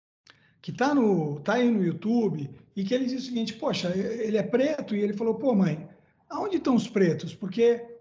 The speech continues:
na Santa Ceia, nenhum santo é preto.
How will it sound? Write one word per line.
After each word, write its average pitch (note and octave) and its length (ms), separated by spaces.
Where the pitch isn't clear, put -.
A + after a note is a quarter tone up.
na A#3 140
Santa C#4+ 340
Ceia, E4+ 560
nenhum C4 320
santo C#4+ 340
é C#4 60
preto. D#3+ 500